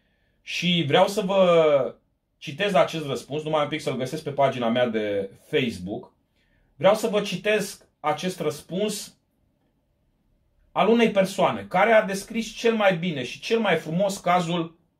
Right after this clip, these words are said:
Beuran. Ăsta este materialul pus acum douăzeci și unu de ore, vă dați seama, în douăzeci și unu de ore,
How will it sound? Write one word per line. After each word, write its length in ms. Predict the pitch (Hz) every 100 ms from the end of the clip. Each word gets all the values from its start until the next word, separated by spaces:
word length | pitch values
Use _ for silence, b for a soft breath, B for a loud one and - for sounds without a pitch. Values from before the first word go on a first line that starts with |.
| _ _ - - -
Beuran. 720 | 120 165 151 151 127 - _ _ _ _ _ _
Ăsta 180 | 160 185
este 160 | 196 185
materialul 520 | 170 156 160 196 185
pus 220 | 185 196
acum 320 | 165 190 190
douăzeci 400 | 151 196 202 170
și 140 | 165 180
unu 200 | 190 170
de 140 | 139
ore, 420 | 151 175 139 135 139
vă 100 | 120
dați 240 | 139 151
seama, 240 | 170 165
în 100 | 127
douăzeci 420 | 131 202 208 160 151
și 120 | 165
unu 260 | 175 196
de 160 | 147 139
ore, 580 | 135 120 107 104 123